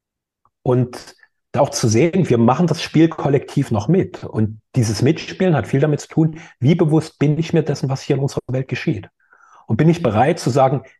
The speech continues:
ich gehe los, eine neue Welt zu erschaffen, weil diese Mechanismen für mich hinten und vorne überhaupt nicht stimmen.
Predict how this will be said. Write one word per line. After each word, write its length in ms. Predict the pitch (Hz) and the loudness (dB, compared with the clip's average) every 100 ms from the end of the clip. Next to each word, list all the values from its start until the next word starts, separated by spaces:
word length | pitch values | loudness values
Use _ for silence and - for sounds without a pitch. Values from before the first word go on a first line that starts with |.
| _ | _
ich 500 | - 165 165 - _ | 2 2 2 -8 _
gehe 160 | - 123 | 2 4
los, 380 | 113 131 139 127 | 4 2 2 0
eine 100 | 113 | 2
neue 320 | 120 170 - | 4 2 0
Welt 200 | 107 117 | 0 0
zu 100 | - | -2
erschaffen, 500 | 127 - 139 - 165 160 - - | -4 -2 -2 -2 -4 -6 -14 -2
weil 100 | 113 | 0
diese 220 | 123 151 | 2 2
Mechanismen 680 | 139 139 117 127 156 156 143 | 0 0 0 0 0 -2 -4
für 140 | - 131 | -2 0
mich 180 | 135 - | 0 0
hinten 300 | 175 170 131 | -2 -2 -4
und 80 | |
vorne 240 | 117 147 147 | -4 -2 -2
überhaupt 400 | 139 135 139 - | 0 -2 -4 -6
nicht 120 | 131 | -6
stimmen. 360 | - 151 98 | -2 -2 -2